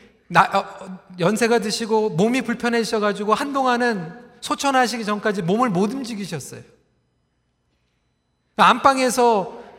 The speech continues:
거실로 나가야 하더라도 누가 업어야지만 움직일 수 있으셨어요. 몇 년을 그렇게 사셨어요.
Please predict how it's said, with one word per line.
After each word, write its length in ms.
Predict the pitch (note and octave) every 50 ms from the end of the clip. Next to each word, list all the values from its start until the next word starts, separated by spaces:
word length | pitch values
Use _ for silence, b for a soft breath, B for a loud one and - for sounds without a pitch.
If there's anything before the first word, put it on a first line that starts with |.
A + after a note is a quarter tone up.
| - -
거실로 420 | - - A3+ A#3+ - C4+ C#4+ C#4+
나가야 340 | B3+ G#3+ G3 G#3+ A#3 A#3+ A#3 G3 A#3 A#3+ A#3+ - - - - -
하더라도 500 | - B3 A#3+ B3+ A#3+ A#3+ A3+ G3 A#3 F#3
누가 200 | D#3+ F#3 G3 A#3+
업어야지만 1000 | G#3+ - C#3 E3+ F3 B3+ C4+ C4+ B3+ A#3+ F#3+ A3+ A#3 A#3 G#3+ G3 G3 - - - - - - -
움직일 380 | G3+ A3 A#3+ A3 A#3 G#3+ A#3
수 140 | - - A3+
있으셨어요. 500 | G3 E3+ D#3 - - D#3+ C#3+ - D3+ C#3+ - - _ _ _
몇 180 | - E3 F#3 B3
년을 300 | C#4+ D#4 D#4 C#4+ C#4+ C4
그렇게 240 | A#3 A#3+ - A#3 G#3+
사셨어요. 500 | - G#3 G#3 - G3 - - D#3 C3+